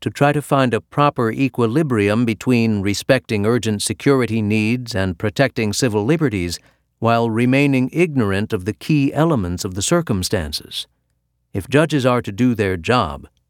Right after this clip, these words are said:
they must have the tools. The practices of judges in Britain and Israel may or may not assist us in this extremely difficult predicament,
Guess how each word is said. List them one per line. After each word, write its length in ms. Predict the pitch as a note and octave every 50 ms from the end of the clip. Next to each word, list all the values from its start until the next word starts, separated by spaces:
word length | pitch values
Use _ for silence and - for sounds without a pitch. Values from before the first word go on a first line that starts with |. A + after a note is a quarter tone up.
| _ -
they 100 | G2 F#2+
must 260 | G2 A#2 A#2+ - -
have 280 | G2+ F2+ D#2+ D2+ C#2+ -
the 80 | D#2
tools. 580 | - - C#3 C#3 A2+ C#2+ B1+ - - - - - _ _ _ _ _ _ _ _ _ _ _ _ _ _ _ _ _
The 100 | - -
practices 560 | - B2+ C3+ C#3 - - C#3 - C#3+ B2+ A2+
of 120 | A#2+ G2+ F#2+
judges 360 | B2 A#2+ A#2+ G#2 A2+ A2 G2
in 180 | G#2+ G2+ G2
Britain 440 | F#2 G#2+ A2 A2 - G#2+ G#2+ A2 G#2
and 120 | F2+ F2 G2+
Israel 560 | A2 A2+ G#2+ F#2 F#2+ G2+ F#2+ F2 F#2 A2 - _ _ _ _ _ _ _
may 240 | - D3 D#3 E3 E3+
or 160 | E3 D#3 D3
may 160 | C#3 C3+ C3 B2+
not 320 | C3 D3+ E3+ F3 C#3 A2
assist 400 | G#2 F#2+ - - C#3 A#2 - -
us 320 | A2+ G2 E2+ F2 - -
in 220 | A2 G2+ G2 F#2 F2
this 200 | F2+ F2 - -
extremely 640 | G2 F2 - - - B2+ A#2+ A2 G2 F#2+ G2 F#2
difficult 560 | D#2+ F#2+ A2 - - G#2 - F#2+ F#2 F2+ -
predicament, 640 | - G2+ F#2+ F2 G#2+ G2 - F2+ D#2+ C#2+ D2+ A2